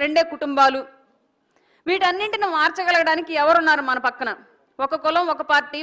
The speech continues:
ఒక కులం ఒక పార్టీ అంటున్నారు, వాళ్ళకి మాత్రమే మా ఊర్లో ప్రయారిటీ దక్కుతోంది అన్ని సందర్భాల్లోనూ. మాలాంటి వెనకబడ్డ వాళ్ళ కోసం ఏ కులం నాయకుడు వస్తాడు? మా కులాల నా-, మా కులాల్లో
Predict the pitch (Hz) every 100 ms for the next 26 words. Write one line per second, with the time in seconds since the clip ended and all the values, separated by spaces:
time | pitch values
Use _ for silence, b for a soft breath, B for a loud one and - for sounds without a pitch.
0 | 285 262 269 294 285 277 269 269 269 254
1 | 247 247 262 247 269 285 277 269 285 277
2 | 254 254 269 277 269 254 254 262 262 247
3 | - 254 233 247 254 247 240 240 240 233
4 | 285 392 b b b 262 320 403 415 403
5 | 349 320 349 349 330 330 311 294 294 294
6 | 330 311 285 339 339 339 294 277 277 254
7 | 254 247 233 220 226 277 302 302 320 339
8 | 311 285 262 269 277 302 330 330